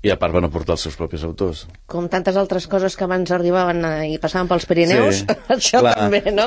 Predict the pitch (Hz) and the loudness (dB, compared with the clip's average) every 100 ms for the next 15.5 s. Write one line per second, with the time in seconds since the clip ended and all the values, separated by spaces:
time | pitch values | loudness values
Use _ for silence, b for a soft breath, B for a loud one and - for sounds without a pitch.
0 | 262 117 113 110 117 117 123 117 101 107 | 2 2 4 6 6 4 2 0 0 2
1 | 107 104 98 92 92 - - - 98 92 | 2 4 4 4 2 -2 -4 0 4 4
2 | 92 90 87 87 92 101 101 104 101 95 | 2 2 0 0 2 6 6 6 4 2
3 | 107 101 95 95 92 90 87 87 - - | 4 4 4 4 4 2 0 -4 -10 -12
4 | - 87 90 92 87 85 87 85 85 80 | -6 -4 -2 -2 -4 -4 0 0 0 -2
5 | 80 80 78 73 - - _ - 98 98 | -4 -6 -8 -10 -16 -20 _ -4 -2 0
6 | - 98 85 85 85 95 90 87 85 90 | 0 -2 0 2 2 2 2 0 -2 -6
7 | 87 - 87 95 92 85 82 - 87 - | -8 -10 -4 -2 -2 -4 -6 -8 -10 -6
8 | 92 90 82 87 85 82 82 80 - - | -6 -4 -2 -2 -2 -4 -8 -10 -12 -14
9 | - - 78 - 80 76 71 85 85 - | -14 -12 -10 -6 -4 -4 -6 -4 -4 -4
10 | 104 B B B B B B B B B | -10 B B B B B B B B B
11 | 107 - - - 104 101 - 113 110 98 | 2 2 2 2 2 2 4 6 6 6
12 | 90 87 85 78 65 - - - - - | 4 2 0 -2 -8 -16 -20 -18 -18 -12
13 | 85 85 82 87 87 80 85 85 80 87 | -10 -8 -4 -4 -4 -4 -4 -4 -2 -2
14 | 87 90 92 90 92 101 92 92 90 90 | -2 -2 -2 -2 -4 -4 -4 0 0 0
15 | 85 80 85 85 76 | -2 -4 -4 -6 -8